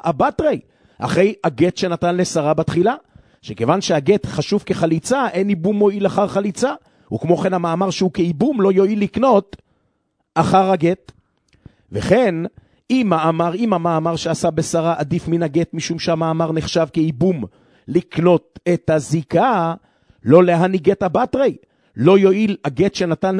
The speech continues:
לרבקה לאסור אותו בקרובותיה, וכן לאסור את ייבום שרה עליו,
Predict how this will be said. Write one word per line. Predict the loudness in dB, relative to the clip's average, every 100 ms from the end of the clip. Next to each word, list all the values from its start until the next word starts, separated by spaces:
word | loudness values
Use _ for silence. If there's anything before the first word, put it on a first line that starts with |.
| -2
לרבקה | 2 2 2 0 -2 0
לאסור | 2 0 0 0
אותו | 2 0
בקרובותיה, | 0 2 4 4 2 2 0
וכן | 0 -2
לאסור | -2 0 0 0
את | -2
ייבום | -2 -2 -2
שרה | -2 0 0 2
עליו, | 2 2